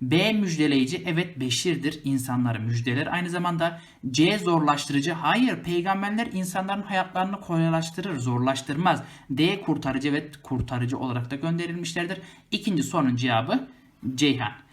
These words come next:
Üç ve dördüncü sorumuzu diğer sayfamızda çözeceğiz. Şu an ekranımızda görünen sorulara bakacağız.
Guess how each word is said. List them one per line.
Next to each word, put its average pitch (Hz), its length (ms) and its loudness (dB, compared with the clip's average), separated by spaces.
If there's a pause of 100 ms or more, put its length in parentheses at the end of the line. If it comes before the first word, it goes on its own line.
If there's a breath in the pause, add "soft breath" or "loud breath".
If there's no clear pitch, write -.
(340 soft breath)
Üç 294 220 4
ve 269 160 6
dördüncü 254 360 4
sorumuzu 226 460 2
diğer 240 180 4
sayfamızda 233 640 2
çözeceğiz. 175 480 0 (200 loud breath)
Şu - 180 4
an 269 220 6
ekranımızda 226 640 4
görünen 226 460 2
sorulara 220 460 4
bakacağız. 151 460 0